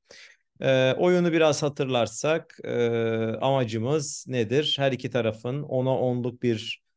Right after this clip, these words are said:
e, tahtası var. Ve bu ona onluk tahtanın üstünde, e, gemilerini, e,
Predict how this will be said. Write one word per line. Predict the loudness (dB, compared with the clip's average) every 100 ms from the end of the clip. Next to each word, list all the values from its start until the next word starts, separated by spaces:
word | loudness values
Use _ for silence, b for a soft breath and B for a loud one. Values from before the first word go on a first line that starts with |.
| _ _ _
e, | -4 -2
tahtası | -2 -2 -2 -4 -4 -2
var. | 0 0 -4 -10 _ _ _ _
Ve | -2 0 0
bu | 0
ona | 2 2
onluk | 0 0 -4 -2
tahtanın | -2 0 -4 -4
üstünde, | -8 -12 -16 -8 -4 -2 -4 -2 2 4 2 0
e, | 0 0 -2
gemilerini, | 0 0 2 2 2 0 0 2 0 -2 -12 _
e, | -6